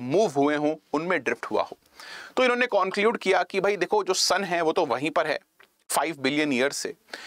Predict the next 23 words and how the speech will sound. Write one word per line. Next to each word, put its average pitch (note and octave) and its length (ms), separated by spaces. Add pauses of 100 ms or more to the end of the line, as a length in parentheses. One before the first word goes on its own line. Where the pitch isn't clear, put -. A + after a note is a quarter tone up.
(180)
तो F#3+ 320 (360)
जो D#3+ 60
सन G3 260
है F#3+ 100
वो F#3 140
वहीं D#3 180
पर F3+ 180
है, G3 220
अर्थ D#3 300
भी F#3 80
वहीं C#3 220
पर D#3+ 160
है D#3 60
almost, C#3+ 540 (300)
कोई E3 120
चेंज D#3 360
आया C3+ 220
नहीं D#3 160
है E3 60
दोनों C3 240
के D3 280 (180)
अलाइनमेंट C3+ 580
में, - 140